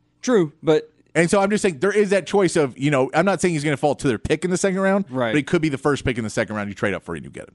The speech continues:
Speaker 1: Yeah, fair.
Speaker 2: But I'm just like, that's a guy, I think you can get a quarterback this year, and you could try and work with that.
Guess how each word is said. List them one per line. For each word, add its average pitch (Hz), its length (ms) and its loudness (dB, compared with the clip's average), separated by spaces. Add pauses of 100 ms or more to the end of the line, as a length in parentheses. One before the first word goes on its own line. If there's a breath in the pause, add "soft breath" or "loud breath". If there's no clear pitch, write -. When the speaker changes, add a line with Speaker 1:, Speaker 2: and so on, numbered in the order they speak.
Speaker 1:
Yeah, 185 140 0 (160)
fair. 131 140 2
Speaker 2:
But 156 80 6
I'm 160 60 0
just 160 120 2
like, 120 100 -6
that's 180 220 2
a - 20 0
guy, 156 160 2 (100)
I 135 60 -2
think 175 140 0
you 196 80 0
can 160 80 -4
get 151 160 2
a 139 60 0
quarterback 127 480 0
this 120 220 -2
year, 110 280 2 (340 soft breath)
and 123 160 2
you 127 80 2
could 117 140 -6
try 127 140 2
and 117 100 -2
work 113 160 -2
with 107 100 -6
that. 160 300 2